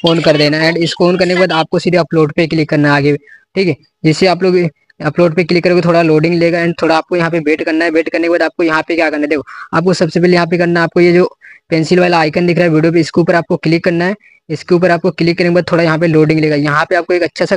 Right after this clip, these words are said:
कवर सेलेक्ट कर लेना है, ठीक है। जैसे आप लोग देख सकते हो, यहाँ पे मैं कवर सेलेक्ट कर रहा हूँ, तो आपको भी ऐसे ही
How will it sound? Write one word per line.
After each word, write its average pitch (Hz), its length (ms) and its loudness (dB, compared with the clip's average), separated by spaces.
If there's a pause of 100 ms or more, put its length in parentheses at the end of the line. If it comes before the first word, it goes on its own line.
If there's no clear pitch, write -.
कवर 156 260 0
सेलेक्ट 160 300 0
कर 151 120 -2
लेना 147 180 0
है, 147 60 -2
ठीक 190 140 0
है। 185 80 2
जैसे 156 240 -2
आप 160 200 -4
लोग 165 180 0
देख 156 140 2
सकते 160 260 -2
हो, 196 60 0 (340)
यहाँ 151 100 0
पे 170 80 0
मैं 175 200 2
कवर 165 240 0
सेलेक्ट 165 320 -2
कर 165 100 -2
रहा 165 100 0
हूँ, 170 80 -2
तो 170 60 0
आपको 160 260 -2
भी 180 160 4
ऐसे 165 240 0
ही 190 120 0